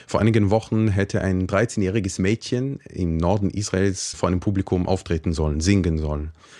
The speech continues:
Als die Veranstalter aber mitbekommen haben, dass da auch ultraorthodoxe Männer sitzen, haben sie das junge Mädchen ausgeladen, weil nach religiösem Gesetz Frauen in der Öffentlichkeit nicht singen dürfen.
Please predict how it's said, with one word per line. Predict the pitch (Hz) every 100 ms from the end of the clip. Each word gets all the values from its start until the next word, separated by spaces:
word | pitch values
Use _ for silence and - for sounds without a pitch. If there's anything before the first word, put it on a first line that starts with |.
| -
Als | - 95
die | 104
Veranstalter | - 104 - 107 110 92
aber | 92 90
mitbekommen | 110 98 - 87 82
haben, | 85 87
dass | 87 82
da | 85
auch | 85
ultraorthodoxe | - 107 101 90 85 85 -
Männer | 82 101 87
sitzen, | 85 76 95 87
haben | 92 87
sie | 85
das | 85 -
junge | - 95 85
Mädchen | 82 80 82
ausgeladen, | - 98 98 82 82 85
weil | 87 95 123
nach | 90 - 82
religiösem | 90 85 87 85 82
Gesetz | 82 87 101 - - _
Frauen | - 82 85 98
in | 92
der | -
Öffentlichkeit | 90 85 85 - 80 78
nicht | 82
singen | 78 87 80
dürfen. | 80 78 - 80